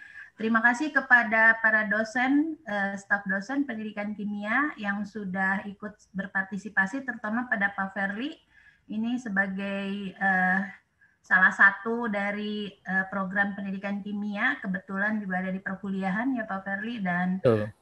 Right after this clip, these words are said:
Speaker 1: Ibu, eh, Sari M P D, eh, sebagai Ketua Lab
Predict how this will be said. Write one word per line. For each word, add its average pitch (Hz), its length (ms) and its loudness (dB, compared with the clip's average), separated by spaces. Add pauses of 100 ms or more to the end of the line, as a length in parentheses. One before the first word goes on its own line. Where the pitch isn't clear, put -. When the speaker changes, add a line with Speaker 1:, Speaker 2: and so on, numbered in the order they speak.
Speaker 1:
Ibu, 196 480 -6 (160)
eh, 175 520 2 (360)
Sari 202 360 0
M 220 200 -4
P - 40 -8 (160)
D, 185 40 -4 (720)
eh, 208 160 -2
sebagai 214 400 -4
Ketua 214 320 0
Lab 196 240 2